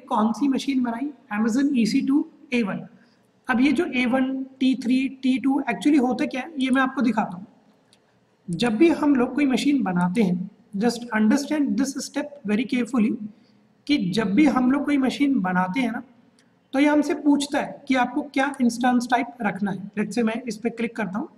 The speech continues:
I am going to make a use of this launch instance। Let us say यहाँ पर मैं एक बार गया एडब्ल्यूएस मार्केटप्लेस में से, और यहाँ पर let us say मैंने सर्च कर दिया Kali Linux। Okay, let's say I want to create a Kali Linux।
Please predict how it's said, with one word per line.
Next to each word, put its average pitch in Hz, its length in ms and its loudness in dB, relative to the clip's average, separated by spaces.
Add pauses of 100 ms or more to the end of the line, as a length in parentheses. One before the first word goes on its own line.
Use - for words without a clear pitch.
(600)
I 202 40 -4
am 208 100 2
going 214 220 2
to 233 80 0
make 214 240 2
a - 60 0
use 214 240 4 (100)
of 175 140 0
this 220 120 0 (120)
launch 208 280 0
instance। 233 480 0 (840)
Let 233 160 2
us 311 160 0
say 269 120 2 (100)
यहाँ 233 320 2
पर 262 100 0
मैं 247 160 0
एक 214 120 -2
बार 247 160 2
गया 214 180 2 (140)
एडब्ल्यूएस 208 480 0
मार्केटप्लेस 202 680 -2
में 220 60 0
से, 214 180 -6 (880)
और 190 720 2
यहाँ 190 280 2 (100)
पर 254 240 -2
let 240 160 -2
us - 60 -10
say 285 80 -4
मैंने 247 180 -2
सर्च 240 300 -4
कर 226 100 -6
दिया 254 240 -4
Kali 190 220 0
Linux। - 420 -8 (920)
Okay, 196 180 -4
let's 208 180 -2
say 254 80 -2
I 202 200 -2
want 208 180 2
to 240 160 -2
create 214 240 2
a - 20 -6 (100)
Kali 202 240 0 (480)
Linux। - 340 -8